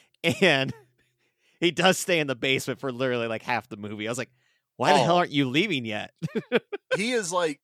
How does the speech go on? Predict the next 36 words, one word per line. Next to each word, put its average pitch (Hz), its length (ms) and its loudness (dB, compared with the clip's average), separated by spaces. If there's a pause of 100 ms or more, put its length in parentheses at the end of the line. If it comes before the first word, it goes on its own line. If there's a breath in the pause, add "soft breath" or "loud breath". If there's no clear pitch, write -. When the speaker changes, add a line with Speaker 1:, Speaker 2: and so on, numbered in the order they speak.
Speaker 2:
and 160 100 -4
he's 156 140 -4
staring 156 800 -2
at 139 140 -4 (120)
the 123 140 -4
mother 123 380 -4
monster. 98 640 -12
So 139 120 -8
you're 139 200 -4
Speaker 1:
And 160 80 0
he's 151 80 0
Speaker 2:
like 135 100 -4
Speaker 1:
being 214 240 -6
so 165 380 -2
quiet 147 500 -2
that - 140 -14
the, 117 340 -4 (300)
they're 127 100 0
not 147 200 -2
even 107 160 -6
paying 110 180 -8
attention 90 420 -10
to 90 180 -12
him, 82 340 -16
which 160 260 -4
comes 202 160 -2
Speaker 2:
Right. 165 180 0
Speaker 1:
in 131 140 -10
later. 101 420 -4 (840)
Speaker 2:
It 180 200 -8
comes 233 280 -2
in 202 200 -2
later, 190 340 -2
but 151 220 0
it's 160 120 -6
also, 202 500 -2